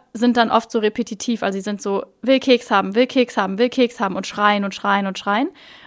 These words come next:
Und was halt helfen kann, ist, dass man das wiederholt, damit beim Kind, weil es kann ja, wie gesagt, Sprache nicht so gut verarbeiten, aber ankommt, "Ach so, Mama versteht mich, okay."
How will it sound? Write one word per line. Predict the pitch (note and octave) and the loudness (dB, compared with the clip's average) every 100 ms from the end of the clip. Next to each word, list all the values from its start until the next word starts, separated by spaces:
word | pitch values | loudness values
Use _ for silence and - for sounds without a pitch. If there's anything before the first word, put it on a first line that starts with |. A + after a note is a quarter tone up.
| _ | _
Und | A#3 A3 | -4 0
was | A3+ - | 0 2
halt | A#3+ G#3+ - | 0 0 -8
helfen | - G#3+ G#3 | -4 -4 -4
kann, | F#3+ G#3+ C4+ A4 | -2 2 2 0
ist, | B3+ - | -6 -6
dass | A#3+ | -4
man | A#3 | -4
das | G#3+ | -4
wiederholt, | A3 G3 G3 G3+ G#3 - _ | -4 -2 0 2 0 -6 _
damit | - A3 G#3 | -2 -2 0
beim | G3 F#3+ | -2 -2
Kind, | - D4 G#4+ - _ _ _ | 2 2 2 -8 _ _ _
weil | - | -6
es | G3 - | -6 -4
kann | A3 | -2
ja, | G#3 | -2
wie | G3 | -2
gesagt, | G3+ G3 G3+ | -4 -4 -4
Sprache | - G#3 G#3 | -2 0 0
nicht | G3+ | -6
so | G3+ | -8
gut | G3+ | -4
verarbeiten, | - A3 C4 A#3 | 0 2 0 0
aber | G3 | 0
ankommt, | - B3+ A#3 | 0 -2 -8
"Ach | - | -8
so, | - | -6
Mama | G#3+ G#3 | -4 -4
versteht | G3+ - G3 | -6 -8 -8
mich, | F#3 - | -8 -12
okay." | F#3 G3+ F3 | -6 -4 -4